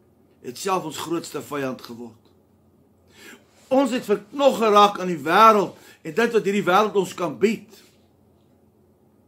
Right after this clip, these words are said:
Hoekom raak ons bang? Hoekom vrees ons? Ek sal vir u sê hoekom. My huis is belangriker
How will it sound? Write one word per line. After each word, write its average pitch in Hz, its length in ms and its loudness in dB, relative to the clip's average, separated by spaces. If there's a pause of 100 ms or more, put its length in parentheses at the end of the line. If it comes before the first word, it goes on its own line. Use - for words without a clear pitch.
(340)
Hoekom 277 320 2
raak 269 240 2
ons 196 200 -2
bang? 269 240 0
Hoekom 254 320 -2
vrees 277 400 -6
ons? 131 400 -12 (720)
Ek 247 160 0
sal 185 220 -4
vir 160 100 -6
u 139 60 -12
sê 147 160 -8
hoekom. 156 400 -10 (1200)
My 208 140 4
huis 247 300 4
is 170 180 -6
belangriker 214 840 4